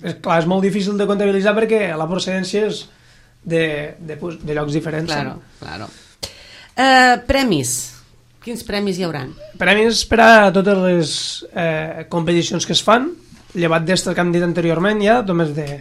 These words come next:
Speaker 1: per, per ser el més gran o el més jove en participar en la pujada, ja tens com una copa, i després hi ha premis a totes les categories,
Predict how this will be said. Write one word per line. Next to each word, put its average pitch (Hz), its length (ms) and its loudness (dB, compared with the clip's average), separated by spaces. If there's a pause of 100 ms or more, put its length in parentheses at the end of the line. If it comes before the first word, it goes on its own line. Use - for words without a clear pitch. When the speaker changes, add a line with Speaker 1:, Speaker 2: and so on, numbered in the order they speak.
(100)
Speaker 1:
per, 151 180 -6
per 151 260 -8
ser 180 180 0
el 185 60 2
més 190 160 4
gran 185 220 6
o 185 60 2
el 185 40 0
més 185 160 2
jove 170 280 4 (760)
en 170 140 -2
participar 175 420 2
en 180 40 6
la 180 80 4
pujada, 190 420 4 (760)
ja 170 220 -2
tens 165 260 -4
com 160 180 -4
una 147 220 -6 (380)
copa, 226 320 0 (760)
i 196 120 4
després 175 340 2
hi 190 60 6
ha 196 120 4
premis 190 280 2
a 208 80 2
totes 185 180 2
les 170 140 0
categories, 220 800 2